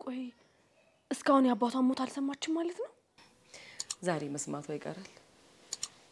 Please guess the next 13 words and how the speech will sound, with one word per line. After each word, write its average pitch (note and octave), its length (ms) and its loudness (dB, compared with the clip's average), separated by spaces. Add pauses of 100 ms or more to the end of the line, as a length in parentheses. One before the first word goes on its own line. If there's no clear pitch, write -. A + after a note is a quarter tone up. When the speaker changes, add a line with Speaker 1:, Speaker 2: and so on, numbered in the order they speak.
Speaker 2:
ዶክተሩ E3 420 -4
ደህና D#3 280 -2
ስለሆነች D3+ 520 -6
መውጣት D3 320 -6
ትችላለች C#3+ 560 -8
ብሏል። C#3+ 260 -8 (1700)
ለቀስተኛ D#3+ 560 -6
መጥቶ E3 260 -8
ነበር? F#3 280 -8 (1120)
Speaker 1:
የተወሰነ C4+ 480 -4
ሰው B3 160 -8
መጥቶ G#3+ 260 -10
ነበር፣ G#3 320 -14